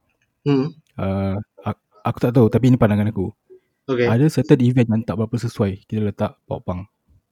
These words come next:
Speaker 1: Uh, yes, uh, that's
Speaker 2: Hmm.
Speaker 1: actually right. Memang betul pun. Sebab,
Speaker 2: Okey.
Speaker 1: uh, contoh kalau macam malam dinner ke apa kan, kita takkan nak pakai pop punk band. So, dia
Speaker 2: Alright.
Speaker 1: macam, <laughs> dia macam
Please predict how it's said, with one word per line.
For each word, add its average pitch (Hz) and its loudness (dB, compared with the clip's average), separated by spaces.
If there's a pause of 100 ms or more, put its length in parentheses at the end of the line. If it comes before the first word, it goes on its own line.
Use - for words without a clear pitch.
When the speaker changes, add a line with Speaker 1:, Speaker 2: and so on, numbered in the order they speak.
(560)
Speaker 1:
Uh, 147 6
yes, 202 4 (160)
uh, 147 4
that's - 4
Speaker 2:
Hmm. - -2
Speaker 1:
actually 156 2
right. 180 0 (480)
Memang 143 0
betul 139 2
pun. 156 -2 (500)
Sebab, 151 2
Speaker 2:
Okey. 98 -4
Speaker 1:
uh, 151 2
contoh 165 0
kalau 139 2
macam 131 -2
malam 127 0
dinner 120 0
ke 117 0
apa 117 -4
kan, 117 0
kita 131 -6
takkan 127 -2
nak - -14
pakai 113 -4
pop - -8
punk 120 -4
band. 135 -6 (680)
So, 151 8
dia 147 2
Speaker 2:
Alright. 147 2
Speaker 1:
macam, 156 4 (160)
<laughs> 147 -10
dia 143 -2
macam 180 4